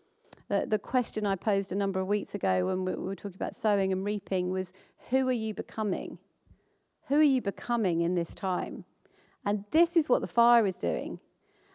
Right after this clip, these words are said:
And although I'm desperate to get out of it, I actually want to stay in because I want to become more like Jesus. That's my heart. That's my heart to become more like him. And actually, if it means staying in the fire, then I've gotta stay in the fire.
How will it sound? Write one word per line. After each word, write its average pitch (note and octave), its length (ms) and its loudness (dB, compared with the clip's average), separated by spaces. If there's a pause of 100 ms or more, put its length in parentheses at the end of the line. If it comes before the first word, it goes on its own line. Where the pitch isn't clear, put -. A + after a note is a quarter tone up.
And A3+ 120 0
although A#3 240 4
I'm A#3+ 160 4
desperate C#4 500 2
to A#3+ 80 -4
get G#3+ 180 -2 (120)
out D#4 340 4
of G#3+ 140 -2
it, A#3+ 280 2 (440)
I B3+ 240 2
actually C4 420 -2
want A#3 340 0
to A#3 100 -8
stay A3+ 340 0
in G#3 80 -2
because G#3 260 -6
I A#3 100 2
want B3+ 460 2
to C#4 80 -2
become G#3 300 -4
more F#3+ 180 -2
like F#3 240 -4
Jesus. - 680 -8 (320)
That's - 340 0
my B3 160 -2
heart. A#3+ 340 0
That's - 240 -4
my A#3 120 -2
heart - 460 0
to A3+ 60 -4
become G3+ 240 -4
more G3+ 200 -4
like F#3+ 240 -4
him. - 160 -6
And G3+ 80 -4
actually, G#3+ 460 -4 (340)
if B3 160 2
it - 120 4
means D#4 420 10
staying D4 280 2
in C#4 80 2
the C4 60 0
fire, C4 340 4
then G#3 140 -2
I've G#3 180 -4
gotta A3 160 0
stay G3+ 280 0
in F#3+ 60 0
the F#3+ 60 -2
fire. F#3+ 460 0